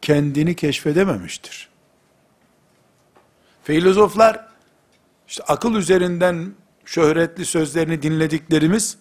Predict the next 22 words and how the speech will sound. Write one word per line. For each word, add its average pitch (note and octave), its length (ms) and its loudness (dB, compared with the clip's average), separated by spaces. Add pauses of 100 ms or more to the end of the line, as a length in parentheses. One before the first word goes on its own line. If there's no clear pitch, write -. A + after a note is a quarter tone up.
(500)
başkalarının D3+ 1160 0 (300)
aklı C#3 540 0
üzerinden C#3+ 760 2
felsefe B2+ 500 -2
yapmışlardır G#2 800 -6
hep. D#2+ 140 -14 (1400)
En A#3+ 260 4
büyük G#3+ 240 0
filozoflar F#3+ 840 4
bile F#3 320 0 (380)
henüz G#3 360 -2
kendi F#3+ 400 2
akıllarını F3+ 640 4
konuşamadılar F3+ 680 4
hala. F#2 260 -6
Nerede D#3+ 480 4
senin D3+ 300 -2
aklın D3+ 460 -2 (540)
ve C3+ 80 2
sen E3+ 400 2
nesin F3 440 0
diyeme. D3+ 320 2